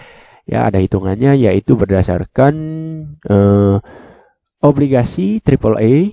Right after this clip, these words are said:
ditambah dengan risk premium country-nya. Jadi dapat sebelas persen, maka di sini satu koma satu satu. Ketemulah di sini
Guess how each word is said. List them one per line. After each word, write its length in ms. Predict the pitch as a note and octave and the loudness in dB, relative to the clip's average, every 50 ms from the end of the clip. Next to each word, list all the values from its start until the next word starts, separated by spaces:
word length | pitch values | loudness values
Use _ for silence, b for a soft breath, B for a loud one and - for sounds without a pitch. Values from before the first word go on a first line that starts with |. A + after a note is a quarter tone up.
| b b b b - | b b b b -6
ditambah 440 | F#2+ G#2+ A2 - A2 G#2 A2 A#2 A2+ | -4 -2 0 0 -2 -2 0 -2 -2
dengan 240 | A2+ G#2+ A2 A2+ G#2+ | -2 -2 -4 -4 -2
risk 320 | G2+ A2 A2+ - - - - - | -2 -2 -2 -2 -4 -8 -6 -4
premium 520 | G#2+ G2 F#2+ G2 G2 F#2+ F#2+ G2 G#2+ G2 | -4 -2 -2 -2 -2 -2 -4 -4 -6 -8
country-nya. 720 | - F#2+ F#2 G2 G2 G#2 G#2+ G#2 G#2 G2+ G#2+ G2 F#2 - - | -8 -6 -6 -6 -4 -2 -2 -2 -2 -2 -4 -4 -4 -6 -8
Jadi 240 | - G#2+ - - A#2+ | -8 -8 -6 -6 -6
dapat 400 | A2+ F#2+ F#2 - - A2+ - - | -4 -6 -4 -2 -2 -4 -4 -4
sebelas 320 | - F2+ F#2+ F#2+ F#2 - - | -6 -6 -4 -4 -4 -4 -6
persen, 440 | G2 G2+ - - G#2+ G2 F2 E2 - F2 | -6 -4 -2 -2 -2 -2 -4 -6 -10 -10
maka 200 | F2 - F#2 G2 | -8 -8 -6 -6
di 80 | - | -6
sini 240 | - - G2 F#2+ F#2+ | -6 -6 -6 -6 -8
satu 520 | F#2+ - - - - F2 F2 - - G2 - | -8 -10 -14 -10 -8 -8 -8 -6 -6 -6 -4
koma 240 | - F2 E2 E2+ | -4 -4 -6 -6
satu 280 | E2+ - - - - - - | -8 -8 -10 -8 -8 -8 -8
satu. 400 | - - - _ - C#2 B1+ - - _ _ b b b b b b b b b - | -8 -10 -10 _ -8 -8 -8 -8 -12 _ _ b b b b b b b b b -4
Ketemulah 560 | F#3 F3+ - G3+ G3+ G3+ G3+ G3+ G3+ G#3 G3 F3 - - _ _ _ _ _ _ _ _ _ _ | -2 0 0 -2 0 0 2 2 2 2 0 -4 -8 -18 _ _ _ _ _ _ _ _ _ _
di 120 | - - - | -6 -4 0
sini 320 | - E3 E3+ F#3 G3+ F#3+ | 0 2 2 4 2 2